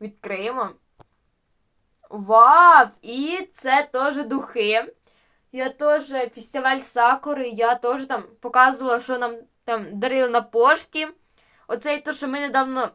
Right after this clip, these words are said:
міряли. Оце то, що нам попадалося, з зонтиком, там, шапочкою, з якимось там костюмчиком. То теж фестиваль Сакури.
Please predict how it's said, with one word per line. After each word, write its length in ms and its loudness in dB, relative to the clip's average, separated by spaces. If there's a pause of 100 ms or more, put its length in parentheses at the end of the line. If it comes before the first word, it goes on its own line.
міряли. 680 -4 (1600)
Оце 260 -6
то, 100 -6
що 140 -12
нам 140 -6
попадалося, 680 -2
з 40 -12
зонтиком, 560 -6
там, 220 -6
шапочкою, 840 -4 (280)
з 120 -12
якимось 380 -10
там 220 -8
костюмчиком. 720 -8 (640)
То 120 -4
теж 400 0
фестиваль 460 -2
Сакури. 640 -2